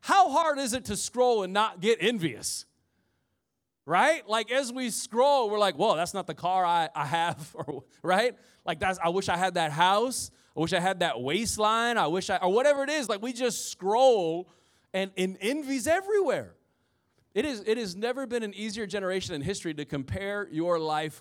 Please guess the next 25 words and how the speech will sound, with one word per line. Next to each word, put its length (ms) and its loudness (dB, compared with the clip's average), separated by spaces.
away, 440 -4
right? 300 0
I 80 -4
mean, 160 -4
it's 120 -6
just 300 -10
so 260 -6
easy 380 -6
to 100 -8
do 500 -4
and 120 0
just 260 -8
get 160 -8
full 480 -2
of 200 -4
envy 400 -6
as 120 -6
we, 280 -10
as 160 -12
we 100 -4
scroll. 260 -6
But 160 -8
love, 380 -4
love's 300 -8
not 240 -8